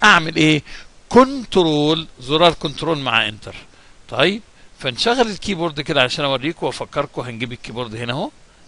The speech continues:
أيوة، أنا هنا أهو حاليا يا جماعة. آه، عشان أنقل لدي أروح دايس على إيه؟ كنترول، أيوة، مع انتر. كنترول مع انتر عمل لي دي. أنا بكتب فين دلوقتي؟ تعال نشوف. أول حاجة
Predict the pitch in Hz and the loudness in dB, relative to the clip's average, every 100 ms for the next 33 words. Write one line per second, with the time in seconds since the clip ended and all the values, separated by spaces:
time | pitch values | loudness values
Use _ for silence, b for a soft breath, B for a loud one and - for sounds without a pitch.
0 | - 123 123 165 B B - 127 120 113 | -6 -4 -2 -4 B B -6 0 0 0
1 | 123 143 - 156 165 160 113 110 104 101 | -2 -4 -2 -2 0 -2 -4 -6 -8 -12
2 | 113 - 107 104 - B B B 127 - | -16 -10 -6 -6 -8 B B B -2 2
3 | 160 190 220 - 180 165 143 190 294 - | 4 6 4 2 -2 2 2 2 0 -4
4 | _ - - - 156 147 165 156 135 139 | _ -20 -6 0 2 4 4 4 4 6
5 | 147 131 - - 139 123 - 147 202 285 | 4 0 -12 -18 -16 -10 -4 -2 -2 -4
6 | - - - 117 151 180 B B _ 131 | -12 -14 -8 -4 -4 -6 B B _ -6
7 | 117 107 - 131 110 - 110 90 - - | 0 0 0 -6 -8 -8 -6 -6 -10 -14
8 | - b b b - 214 165 233 294 180 | -20 b b b -8 -6 -2 0 0 -2
9 | 139 135 117 101 101 110 101 98 110 117 | -4 -4 -4 -6 -6 -8 -10 -14 -16 -20
10 | _ B B B - 175 233 - 156 - | _ B B B 0 4 2 0 -4 -2
11 | 170 135 143 156 175 220 302 262 - 269 | -4 -2 -4 -4 -2 2 2 -2 -8 -10
12 | - - B B B - 226 185 156 160 | -16 -20 B B B 4 4 4 0 2
13 | 170 190 | 4 2